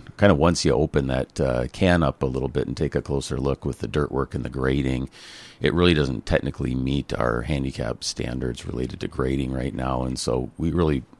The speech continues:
worked on doing some concept plans to not only provide good accessibility, but also enhancing it so that that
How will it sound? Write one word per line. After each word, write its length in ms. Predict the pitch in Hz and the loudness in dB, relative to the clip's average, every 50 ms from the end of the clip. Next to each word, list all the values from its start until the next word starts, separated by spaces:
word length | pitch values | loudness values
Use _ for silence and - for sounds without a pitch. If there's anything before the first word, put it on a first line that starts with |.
| - - _ - - - - _ _ - - - 58 - - - | -20 -20 _ -20 -20 -20 -20 _ _ -18 -16 -14 -14 -14 -12 -8
worked 380 | 82 85 87 87 82 - - | 0 4 4 4 4 4 2
on 200 | 85 71 69 69 | 2 2 4 2
doing 380 | 67 67 71 69 69 65 64 62 | 0 0 0 0 -2 -2 -4 -6
some 160 | - - 67 | -6 -8 -8
concept 500 | 64 - - 82 82 78 - - - - | -8 -2 0 0 0 0 0 -2 -4 -4
plans 460 | - - 69 65 67 65 - - - | -2 -2 -2 -2 -2 -4 -6 -10 -6
to 260 | - 71 67 67 65 - | -2 -2 0 0 -2 -2
not 200 | - 80 80 82 | 0 2 2 4
only 280 | 80 80 80 78 69 67 | 4 2 2 2 0 -2
provide 480 | - - - 60 64 62 64 65 62 - - _ - - - | -4 -6 -8 -4 -2 -2 -2 -2 -4 -8 -18 _ -12 -12 -4
good 240 | 73 76 69 - 65 | -2 0 0 0 -4
accessibility, 880 | 62 - - - 64 - - - - 69 65 67 65 64 64 60 60 - - - - - - - - - - - | -6 -2 -2 -2 -2 -2 -8 -4 -4 -2 0 0 0 0 -2 -4 -4 -8 -16 -20 -18 -20 -20 -20 -20 -20 -20 -8
but 100 | - - | 0 4
also 240 | 90 90 - - 80 | 4 4 6 4 2
enhancing 580 | 69 67 65 - 82 73 69 - - - 71 65 | 2 2 0 0 -2 -2 -2 0 -2 -2 0 0
it 160 | 64 62 - _ | -2 -4 -6 _
so 160 | - - 76 | -2 -2 0
that 320 | 65 67 67 64 - 69 | 2 2 2 2 0 2
that 280 | 67 78 76 78 76 - | 4 6 6 6 6 4